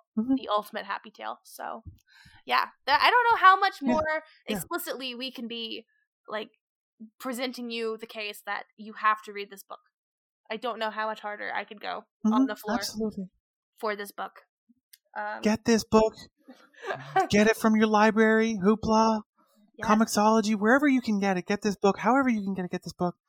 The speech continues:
Speaker 1: And I'm not, with all the library stuff going on right now with, you know, I'm not sure if it's how many, I'm not sure if this is on that list of books people are trying to get out of libraries, but,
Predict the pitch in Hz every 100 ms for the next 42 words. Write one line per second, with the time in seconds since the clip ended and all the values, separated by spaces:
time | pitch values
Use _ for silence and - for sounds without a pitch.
0 | _ _ _ _ - 196 175 226 285 269
1 | _ _ 170 196 233 262 247 196 214 233
2 | 214 185 - 196 - 196 196 190 185 180
3 | 180 180 175 170 - _ _ _ - 185
4 | 180 175 160 170 208 208 - 214 202 208
5 | - - - 190 202 180 _ _ _ _
6 | _ - 214 208 233 202 185 190 196 196
7 | 190 185 180 190 185 185 156 185 - 202
8 | 190 185 185 185 175 170 175 214 190 165
9 | 185 175